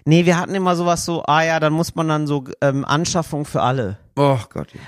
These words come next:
Speaker 1: Oh, ist ja immer getrickst worden.
Speaker 2: Oh.
Speaker 1: <laughs> Oder? Das ist immer so, ja, aber das ist ja nicht für alle.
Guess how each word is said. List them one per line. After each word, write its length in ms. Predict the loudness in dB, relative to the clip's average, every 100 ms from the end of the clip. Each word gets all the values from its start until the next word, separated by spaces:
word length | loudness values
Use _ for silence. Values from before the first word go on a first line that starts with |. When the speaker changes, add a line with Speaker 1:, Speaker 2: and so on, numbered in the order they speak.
| -4
Speaker 1:
Oh, 300 | 2 2 2 -2
ist 140 | -4
ja 80 | -4
immer 160 | -4
getrickst 480 | -6 -8 -10 -12 -12
worden. 300 | -8 -8 -8
Speaker 2:
Oh. 80 | -10
Speaker 1:
<laughs> 1400 | 2 2 4 2 0 -2 -12 -14 -4 0 0 0 0 0 0
Oder? 360 | 2 2 0 -4 -12 0
Das 140 | 2
ist 80 | 4
immer 220 | 4 4 4
so, 240 | 2 0 -6 -18 -4
ja, 100 | 0
aber 100 | 2
das 80 | 2
ist 60 |
ja 80 | 2
nicht 180 | 0 0
für 120 | 0
alle. 360 | 2 0 -2